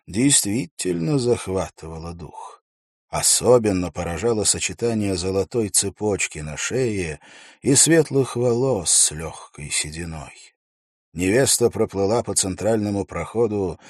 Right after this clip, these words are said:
словно сошедшая на землю богиня. Её спутницы были ей под стать. Элис, такая же высокая и стройная,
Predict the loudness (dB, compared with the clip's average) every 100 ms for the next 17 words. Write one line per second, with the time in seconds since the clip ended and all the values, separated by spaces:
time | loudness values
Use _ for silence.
0 | -20 _ -2 2 2 4 2 2 2 -2
1 | -2 -2 -2 -2 -2 0 0 0 0 0
2 | 0 0 -2 -2 -6 -6 -8 -8 -8 -12
3 | -16 _ _ _ _ _ 2 4 6 4
4 | 2 -2 -2 -2 -4 0 0 0 -2 -6
5 | -2 -2 -2 -4 -4 -4 -6 -10 -12 -18
6 | -20 _ _ _ 2 6 6 6 2 -2
7 | -4 -8 -2 -2 0 -2 0 0 -4 -4
8 | -2 0 2 2 2 -2